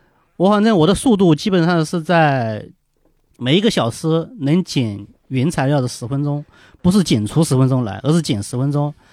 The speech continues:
比如说聊两个小时的一个播客，一般来说剪掉三分之一，基本上来说一个小时二十分之类的。我算这个时间的话，是要按照它原材料来说的，原材料十分钟的材料，我都要剪一个小时。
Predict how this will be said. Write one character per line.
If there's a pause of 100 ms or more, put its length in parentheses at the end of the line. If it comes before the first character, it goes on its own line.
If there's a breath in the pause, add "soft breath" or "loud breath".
(340 soft breath)
比
如
说
聊
两
个
小
时
的 (280)
一
个 (140)
播
客，
一
般
来
说 (520 soft breath)
剪
掉
三
分
之
一，
基
本
上
来
说 (180)
一
个
小
时
二
十
分
之
类
的。 (540 soft breath)
我
算
这
个
时
间
的
话，
是
要 (120)
按
照
它
原
材
料
来
说
的，
原
材
料 (180)
十
分
钟
的
材
料，
我
都
要
剪
一
个
小
时。